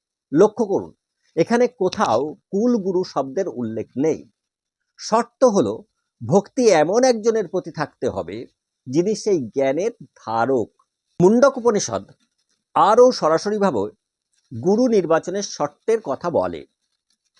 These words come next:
"তদ্বিজ্ঞানার্থং সঃ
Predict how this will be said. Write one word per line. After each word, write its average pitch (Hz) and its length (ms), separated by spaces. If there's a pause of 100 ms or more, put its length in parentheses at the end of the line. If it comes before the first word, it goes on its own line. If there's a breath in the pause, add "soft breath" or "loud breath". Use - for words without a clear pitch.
(640)
"তদ্বিজ্ঞানার্থং 190 1300
সঃ - 280